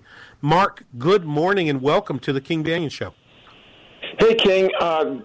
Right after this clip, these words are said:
Speaker 2: great energy discussion. S-, something I've always wondered about is how do economists know, like, like I've read about how clean coal works. I mean, they don't just scrub it. They use less coal. It's,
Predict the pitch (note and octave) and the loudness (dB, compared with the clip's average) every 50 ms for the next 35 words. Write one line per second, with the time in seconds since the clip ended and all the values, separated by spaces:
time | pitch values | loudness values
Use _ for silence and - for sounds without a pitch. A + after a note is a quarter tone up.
0 | - - - E3+ F3+ F#3+ G3 F#3 F#3+ - E3 E3 F3 F3+ D#3 - D3+ D3+ C3 D3 | -8 -2 0 2 2 4 2 2 0 0 0 0 2 0 0 -2 -2 0 0 0
1 | C#3+ - - F3 D3+ D3 - D#3+ D3+ C#3 - - - - - - - - - - | -2 0 -2 -2 0 0 0 0 -2 -4 -4 -10 -14 -16 -16 -18 -16 -14 -4 -4
2 | - - - - - C4 C#4 C#4 - G#4 F#4 - - - D#3+ D#3 F3 G3+ F3 E3 | -4 -4 -2 2 4 4 4 6 4 4 4 4 2 0 -2 0 2 2 2 4
3 | E3+ F3+ F3 E3 D3 - B2+ A#2+ C#3+ D#3 D#3 D3+ C#3+ C#3+ C3+ A2+ C3 C3 C3 B2+ | 4 6 6 4 2 0 0 2 2 4 4 4 4 2 2 2 2 2 2 2
4 | B2+ - - _ _ _ _ _ _ _ _ _ _ _ - D#4 D#4 - - - | 0 -2 -4 _ _ _ _ _ _ _ _ _ _ _ 0 2 2 0 -4 -12
5 | - - - G#3 A#3 C4 C#4+ C#4 C#4 A#3+ A3 - D#3 - - - - - D#3 D3 | -10 -6 -4 0 0 0 0 0 -2 -2 0 0 -2 -2 -2 -6 -4 -2 -2 0
6 | D#3 D#3+ D#3 D#3 D3+ C3+ B2 - - - A2+ A#2 A#2+ B2+ B2+ B2+ B2 A2+ G#2+ G#2+ | 0 0 0 0 0 0 -2 -4 -8 -12 -10 -4 -2 0 0 2 0 0 0 0
7 | G#2 G#2 G2+ - _ _ _ _ _ _ _ _ _ _ _ - C3+ C3+ C3 B2 | 0 -2 -4 -8 _ _ _ _ _ _ _ _ _ _ _ 0 2 2 2 0
8 | - - - - - - - - F#3+ G3 G#3+ F3 E3 F3+ F3 E3+ D#3+ D#3 D3 D3 | -4 -10 -18 -16 -4 -2 0 0 2 0 0 0 0 2 2 2 2 2 0 0
9 | C#3+ C#3 C3 - - - _ _ - - D#3 D3+ C#3 - - - D3+ D3+ D3 C#3+ | 0 0 -2 -4 -8 -14 _ _ -10 -6 -6 -6 -6 -6 -8 -4 -2 0 0 0
10 | C3+ - A#2+ D3+ C3+ B2+ A#2 G#2 A2 A2 A2+ B2 B2 - - - - - - - | -2 0 0 2 2 2 2 2 2 2 2 0 -2 -6 -12 -18 -20 -20 -10 -4
11 | - D3+ E3 E3 D#3+ - - F#3 A3+ A#3+ A#3 G#3+ - - D3 C#3 - - - - | 0 0 0 0 0 0 0 2 2 2 0 0 -2 -2 -4 -4 -4 -4 -8 -10
12 | - - - A#2+ C3+ C#3 C3+ A#2 G#2+ - - - - C3+ C#3 C3+ D#3+ F#3 F#3 F3 | -8 -6 -4 -2 0 0 0 0 -2 -6 -4 -2 -2 -2 0 0 0 0 0 0
13 | D3 - - - A2+ A#2 C3+ C#3 C3 - - - - - - C3+ B2+ C3 C3+ C#3 | 0 -2 -6 -4 0 0 2 2 0 -2 -6 -8 -10 -4 -2 0 2 4 4 4
14 | C#3+ D3+ B2 A#2 A#2 - | 4 2 2 0 -4 -6